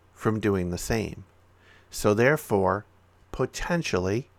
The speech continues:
any store you walk into, any public place you walk into, could be using facial recognition scanning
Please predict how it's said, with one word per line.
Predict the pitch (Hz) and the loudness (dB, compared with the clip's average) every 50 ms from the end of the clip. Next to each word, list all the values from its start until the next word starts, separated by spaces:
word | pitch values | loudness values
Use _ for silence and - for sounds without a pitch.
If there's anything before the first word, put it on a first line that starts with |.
| _ _ - - _ _ _ _ - | _ _ -20 -20 _ _ _ _ -2
any | 113 117 123 131 135 | 0 0 0 0 -2
store | 135 - - - - 131 127 120 117 117 | -4 -6 -4 0 4 4 6 6 6 4
you | 113 107 110 98 | 4 2 0 2
walk | 95 90 90 87 - - | 4 4 4 4 2 -2
into, | 90 87 90 92 - - 92 92 107 117 - - - - - - _ _ - | -4 -4 -6 -6 -6 -4 -4 -4 -4 -6 -12 -18 -20 -20 -20 -20 _ _ 0
any | 110 110 117 123 123 | 0 2 2 0 -2
public | - - - 107 104 104 98 - - - | -2 0 2 2 2 2 -2 -2 -6 -8
place | - - 160 175 160 - - - | -4 -2 -2 -2 -4 -6 -8 -6
you | 104 92 | -6 -4
walk | 90 90 87 85 - - | -2 -2 -2 -2 -4 -6
into, | 90 87 95 92 - - 98 92 120 - _ - - - - - _ _ | -8 -8 -8 -8 -6 -6 -4 -4 -6 -10 _ -20 -20 -20 -20 -20 _ _
could | - - - 131 123 120 120 113 117 - - - - - | -14 -4 0 2 4 4 4 2 -2 -6 -16 -18 -12 -6
be | 113 110 110 107 104 104 - - | -4 -2 -2 -2 -4 -6 -8 -10
using | - - 117 139 175 170 175 131 113 | -6 0 2 2 2 2 2 -2 -2
facial | - - 113 113 110 - 110 | -2 0 0 0 0 0 0
recognition | 98 104 98 95 - - 98 98 104 110 120 - - 113 98 98 95 | 2 2 2 0 0 -4 -6 -4 -2 -2 -2 -2 -2 -2 -2 -2 -4
scanning | - - - - 90 90 90 95 101 107 117 | -6 -8 -6 -4 -4 -2 -2 -2 -4 -6 -6